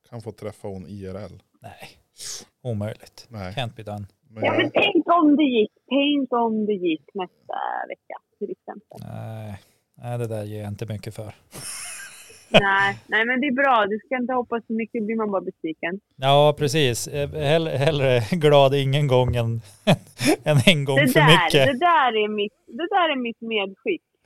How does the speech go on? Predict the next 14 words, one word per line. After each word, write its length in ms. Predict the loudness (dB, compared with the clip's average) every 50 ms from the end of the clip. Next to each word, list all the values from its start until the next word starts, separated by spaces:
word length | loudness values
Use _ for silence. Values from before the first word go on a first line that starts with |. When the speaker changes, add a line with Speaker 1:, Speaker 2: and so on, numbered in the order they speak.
| -20 -20 -20 -20 -20 -20 _ _
Speaker 3:
Jag 240 | -14 -6 -4 -2 0
Speaker 1:
Ja. 60 | 0
Speaker 3:
vill 100 | 0 0 -2
att 80 | -2 -4
vi 100 | -8 -10
pratar 460 | -6 -4 -4 -4 -4 -6 -8 -8 -6
om 120 | -6 -6 -6
det 80 | -6
där. 280 | -6 -6 -8 -8 -10 -12 _ _ _ _ _ _
Speaker 1:
Ja. 140 | -4 -2 0 2
Speaker 3:
Ta 60 | 2 2
ut 220 | 0 0 -2 -2
lyckan 400 | -2 -4 -2 -2 -2 -4 -2 -2
i 80 | -4